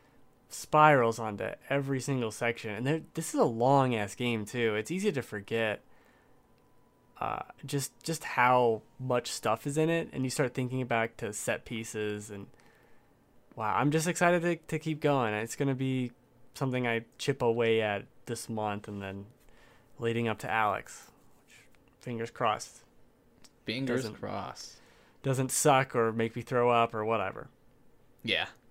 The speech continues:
Speaker 2: hopefully not. <laughs> That would suck.
Speaker 1: That,
Speaker 2: All over
Speaker 1: oh
Speaker 2: your
Speaker 1: my God.
Speaker 2: computer.
Speaker 1: I hope not. I really,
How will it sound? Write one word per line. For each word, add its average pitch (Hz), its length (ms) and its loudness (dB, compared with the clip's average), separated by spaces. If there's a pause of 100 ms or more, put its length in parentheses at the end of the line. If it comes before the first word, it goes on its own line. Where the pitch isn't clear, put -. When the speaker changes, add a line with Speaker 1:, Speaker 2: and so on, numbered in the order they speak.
(240)
Speaker 2:
hopefully 110 260 -4
not. 120 240 4
<laughs> - 40 -20 (480)
That 151 180 8
would 127 140 2
suck. - 540 0 (120)
Speaker 1:
That, 135 140 -2
Speaker 2:
All 131 140 8
over 117 80 6
Speaker 1:
oh 117 40 6
Speaker 2:
your 110 120 6
Speaker 1:
my 104 80 -2
God. 110 100 -2
Speaker 2:
computer. 107 300 -6
Speaker 1:
I 131 100 -4
hope 139 300 2
not. 92 240 -2 (320)
I 120 80 -10
really, 107 440 -6